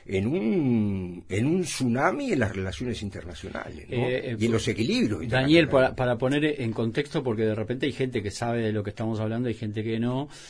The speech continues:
Speaker 2: este, eh, eh, me gustaría que cuentes brevemente lo que sucedió en Tiananmen, este, un hecho que el mundo occidental lo leyó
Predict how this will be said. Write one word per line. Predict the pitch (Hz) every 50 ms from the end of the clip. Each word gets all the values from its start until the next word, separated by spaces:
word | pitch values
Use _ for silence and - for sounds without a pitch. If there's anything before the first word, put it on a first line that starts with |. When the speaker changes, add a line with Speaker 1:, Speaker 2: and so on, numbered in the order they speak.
| - - - - -
Speaker 2:
este, | - 101 - -
eh, | 107 101 104 104 - -
eh, | 110 101 98 98 101 - - 95 95 - - 107 104 - -
me | - 110 101
gustaría | 101 98 - - 107 113 120
que | 123 113 101
cuentes | - - 120 113 110 120 107
brevemente | 110 113 117 113 113 110 113 120 117 113 107 - 120 117 113 110 -
lo | 110 104 104
que | 110 104
sucedió | - 120 107 104 120 110 117
en | 120 120
Tiananmen, | 120 131 120 120 120 113 117 123 123 131 135 135 143 160 156 - - - - - -
este, | - - - - 135
un | - 160 151 165
hecho | 180 190 185 - - 190 190
que | - 160 156 165 170 165 156 -
el | - 135 123 123
mundo | 135 143 156 160 160 160 151 147 143
occidental | - 143 127 - - - 135 131 131 131 131 127 - 147 151 165 185 208 196 -
lo | 127 113 110 113 117 117
leyó | 113 110 113 110 107 - - - 143 139 139 143 147 151 165 175 185 -